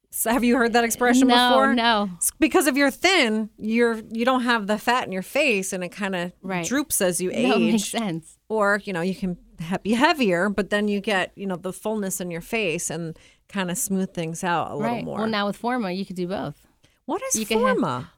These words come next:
Speaker 2: Forma is, so it feels like a hot stone massage.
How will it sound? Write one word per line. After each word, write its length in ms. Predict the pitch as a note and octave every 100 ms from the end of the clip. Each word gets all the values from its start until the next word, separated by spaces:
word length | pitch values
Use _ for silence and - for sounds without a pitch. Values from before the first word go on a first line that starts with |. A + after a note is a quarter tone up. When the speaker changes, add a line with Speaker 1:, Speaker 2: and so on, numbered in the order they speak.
| _
Speaker 2:
Forma 420 | A#3+ A#3+ D4 C#4+ -
is, 400 | G#3+ G#3 F#3 - _ _
so 180 | - B3+
it 80 | B3
feels 260 | C4 D4+ E4+
like 80 |
a 60 | C#4
hot 200 | A3 G#3+
stone 240 | - F#3+
massage. 500 | F3 - D3+ - -